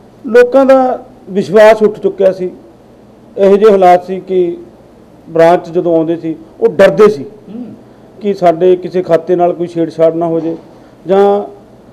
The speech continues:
Speaker 1: ਕਿਸੇ ਤਰ੍ਹਾਂ ਦਾ ਸਾਡਾ ਜਿਹੜਾ ਹੈ ਪੈਸਾ ਉਹ ਸੇਫ ਹੈਗਾ। ਸੋ ਅਸੀਂ ਪਹਿਲਾਂ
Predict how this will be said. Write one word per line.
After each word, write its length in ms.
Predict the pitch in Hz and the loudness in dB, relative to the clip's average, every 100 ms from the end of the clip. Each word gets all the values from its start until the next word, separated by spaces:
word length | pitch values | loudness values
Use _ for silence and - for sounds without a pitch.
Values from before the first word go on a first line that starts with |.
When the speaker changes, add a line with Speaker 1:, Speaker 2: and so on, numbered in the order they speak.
| - - - | -20 -18 -8
Speaker 1:
ਕਿਸੇ 220 | 214 240 | 0 2
ਤਰ੍ਹਾਂ 200 | 240 202 | 4 2
ਦਾ 100 | 202 | 0
ਸਾਡਾ 320 | 190 180 180 | 0 2 2
ਜਿਹੜਾ 200 | 180 190 | 2 2
ਹੈ 140 | 180 175 | 2 0
ਪੈਸਾ 380 | 175 160 165 | 2 0 0
ਉਹ 200 | 156 202 | -2 -2
ਸੇਫ 320 | 180 170 170 156 | -4 -2 -2 0
ਹੈਗਾ। 240 | 160 165 - - - - - - - | -2 -2 -10 -20 -20 -20 -20 -20 -6
ਸੋ 220 | 208 208 | 0 2
ਅਸੀਂ 180 | 214 220 | 2 0
ਪਹਿਲਾਂ 400 | 233 214 220 214 | 0 0 2 0